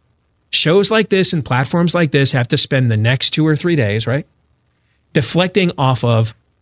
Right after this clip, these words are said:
politicizing the tragedy by advocating policies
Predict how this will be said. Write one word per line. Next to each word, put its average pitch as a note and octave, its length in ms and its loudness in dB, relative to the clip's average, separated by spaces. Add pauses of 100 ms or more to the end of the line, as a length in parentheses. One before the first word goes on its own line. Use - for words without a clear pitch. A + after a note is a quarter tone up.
politicizing B2+ 960 2 (460)
the D3+ 100 2
tragedy A2 640 0 (320)
by C3 600 0
advocating F3 720 0
policies D3+ 760 0